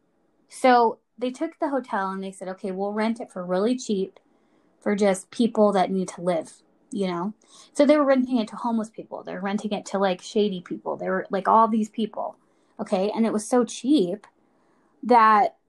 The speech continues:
they didn't require any information, really. They also, you could pay in cash,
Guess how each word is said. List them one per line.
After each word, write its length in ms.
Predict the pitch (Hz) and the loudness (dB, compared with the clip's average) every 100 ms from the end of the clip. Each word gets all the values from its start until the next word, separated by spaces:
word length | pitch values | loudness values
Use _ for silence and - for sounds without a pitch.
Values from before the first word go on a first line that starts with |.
| - | -2
they 160 | 233 | 2
didn't 240 | 247 294 - | 4 4 2
require 500 | 247 - 240 233 196 | -2 2 4 4 0
any 220 | 226 226 220 | -4 -4 -4
information, 760 | 202 196 185 180 214 - 285 | -8 -10 -10 -8 -10 -10 -12
really. 460 | 311 320 285 - - _ _ _ _ | -10 -10 -12 -14 -16 _ _ _ _
They 120 | - - | -4 4
also, 420 | 214 240 254 262 | 6 6 2 -4
you 220 | 214 196 | -6 -8
could 160 | 214 202 | -14 -14
pay 180 | - 208 | -8 -8
in 140 | 185 | -8
cash, 760 | - - 202 175 127 214 - | -14 -4 -2 -2 -6 -12 -16